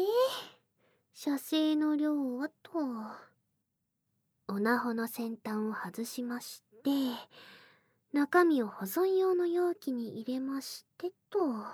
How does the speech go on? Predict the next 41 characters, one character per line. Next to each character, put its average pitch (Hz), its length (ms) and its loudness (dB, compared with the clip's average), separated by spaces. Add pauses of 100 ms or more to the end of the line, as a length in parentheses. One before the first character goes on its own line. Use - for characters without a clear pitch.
(3000)
う 254 260 6
わ 311 520 10
ー、 311 40 10
す - 260 0
っ 233 40 -2 (340)
ご 320 160 10
い 349 80 12
量。 277 300 8 (600)
も 311 380 8
う 269 60 6
規 - 140 -6
定 392 180 8
の 415 120 12
量 415 160 12
に 330 100 10
届 359 280 10
い - 20 -6
ち - 80 0
ゃ 523 100 10
っ - 40 -10
た 285 120 2
よ。 247 300 6 (880)
普 - 160 -6
通 349 240 6
な 370 140 8
ら 285 100 6
二、 202 140 -2
三 330 260 4
回 339 200 6
は 330 100 8
出 330 100 8
さ 339 100 4
な 349 140 8
い 285 80 4
と - 80 -6
い 208 80 -6
け 208 160 -8
な 240 160 -4
い 247 60 -4
の 233 80 -6
に。 208 420 -2